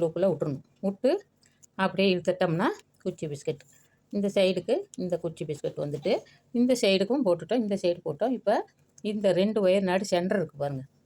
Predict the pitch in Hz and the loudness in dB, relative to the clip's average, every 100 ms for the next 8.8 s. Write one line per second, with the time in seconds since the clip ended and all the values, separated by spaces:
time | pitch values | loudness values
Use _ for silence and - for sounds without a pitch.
0 | - - - _ - 208 202 180 214 247 | -20 -20 -20 _ -4 0 4 4 4 4
1 | 185 160 180 180 147 160 - 240 403 _ | 4 4 4 2 0 -4 0 0 0 _
2 | _ _ _ _ _ _ 202 202 175 175 | _ _ _ _ _ _ -4 2 2 4
3 | 240 202 165 175 190 165 160 175 196 208 | 2 2 0 0 0 0 -4 -4 -4 -4
4 | - _ _ _ _ _ - 175 196 196 | -6 _ _ _ _ _ -8 -4 -4 0
5 | 175 175 160 151 151 165 _ 175 196 202 | 2 2 0 -4 -10 -14 _ -8 -6 -6
6 | 170 170 160 _ _ _ _ _ _ _ | -8 -10 -14 _ _ _ _ _ _ _
7 | _ _ _ _ _ _ _ _ _ _ | _ _ _ _ _ _ _ _ _ _
8 | - - _ 220 - 196 180 | -20 -20 _ -10 0 2 4